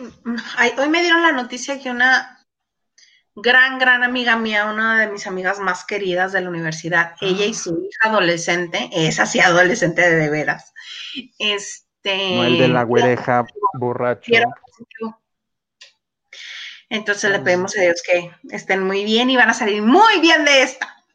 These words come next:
Speaker 1: Muy, muy bien. Dice Vero, "Se congela la transmisión, chicos". ¡Ah!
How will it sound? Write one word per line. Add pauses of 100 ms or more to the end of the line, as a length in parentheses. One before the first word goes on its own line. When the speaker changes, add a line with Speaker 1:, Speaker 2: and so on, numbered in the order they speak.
(120)
Speaker 1:
Muy,
muy
bien. (1900)
Dice
Vero,
"Se
congela
la
transmisión,
chicos".
¡Ah!